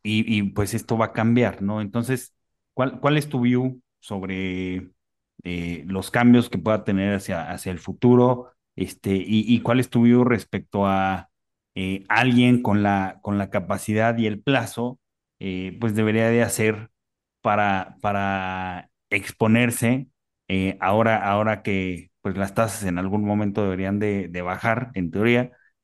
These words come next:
Eh, ¿cuál es tu view sobre cómo alguien debería de, de, de aprovechar estos movimientos?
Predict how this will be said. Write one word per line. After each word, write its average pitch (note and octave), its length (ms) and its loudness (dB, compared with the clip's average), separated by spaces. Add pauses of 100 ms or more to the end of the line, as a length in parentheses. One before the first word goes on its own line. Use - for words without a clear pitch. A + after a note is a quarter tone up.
(120)
Eh, F2+ 500 -4 (240)
¿cuál G#2+ 180 0
es G#2+ 100 -6
tu G#2+ 120 -4
view G#2 220 2
sobre G#2 300 -2
cómo G#2 320 0
alguien G#2 320 -2
debería F#2+ 300 -4
de, G2+ 260 -6
de, E2+ 380 -10
de F2 140 -6
aprovechar F#2 580 0
estos G2 260 -6
movimientos? E2+ 720 -2